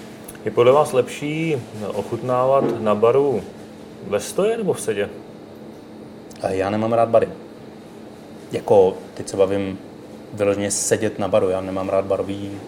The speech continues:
Speaker 2: židličky.
Speaker 1: Tak.
Speaker 2: Takže v-, mimo bar a v sedě.
Speaker 1: Eh, někde jsem četl, že jste abstinent.
Speaker 2: Ano.
Speaker 1: Je nebo není to handicap pro profesi barmana?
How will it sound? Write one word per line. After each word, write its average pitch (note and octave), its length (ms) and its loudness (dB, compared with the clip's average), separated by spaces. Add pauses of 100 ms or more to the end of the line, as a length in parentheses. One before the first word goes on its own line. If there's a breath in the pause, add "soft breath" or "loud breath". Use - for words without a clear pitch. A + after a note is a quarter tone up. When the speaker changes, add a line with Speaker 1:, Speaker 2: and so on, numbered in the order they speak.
(140)
Speaker 2:
židličky. G2 500 -10 (2250)
Speaker 1:
Tak. F#2+ 100 -4
Speaker 2:
Takže G2 680 8 (880)
v-, - 800 -14
mimo B2 360 8
bar A2 240 10
a A#2+ 60 4
v - 80 -6
sedě. G2 320 -2 (2500 loud breath)
Speaker 1:
Eh, G2 440 -2 (360)
někde A2+ 200 6
jsem D3+ 180 4
četl, C#3+ 380 8
že C3 120 0
jste - 160 0
abstinent. A2+ 560 0 (560)
Speaker 2:
Ano. F#2 240 -8
Speaker 1:
Je G#2+ 320 4
nebo D#3 180 4
není A#2+ 200 2
to A2+ 100 6
handicap G#2+ 400 0
pro G#2+ 160 -4
profesi - 480 -6
barmana? G2 440 -2